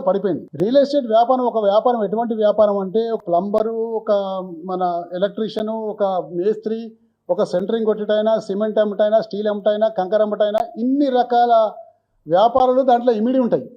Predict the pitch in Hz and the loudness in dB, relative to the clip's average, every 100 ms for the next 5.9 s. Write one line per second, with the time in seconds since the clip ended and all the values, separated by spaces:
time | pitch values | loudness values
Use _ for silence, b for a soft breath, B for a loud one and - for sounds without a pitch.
0 | _ _ 156 202 240 247 247 247 208 196 | _ _ 2 4 4 2 -2 -2 0 2
1 | 254 269 254 240 240 233 247 247 220 240 | 2 2 2 2 4 2 0 -2 -2 -2
2 | 233 214 226 208 214 240 240 240 196 220 | -2 -2 0 0 -2 -2 -2 2 4 4
3 | 214 185 - 123 _ _ _ _ _ _ | 4 0 -4 -12 _ _ _ _ _ _
4 | 190 196 226 247 240 214 208 233 233 233 | 0 4 4 6 6 2 0 -2 -2 -2
5 | 233 208 214 220 214 196 190 175 | 0 2 4 4 4 0 0 -4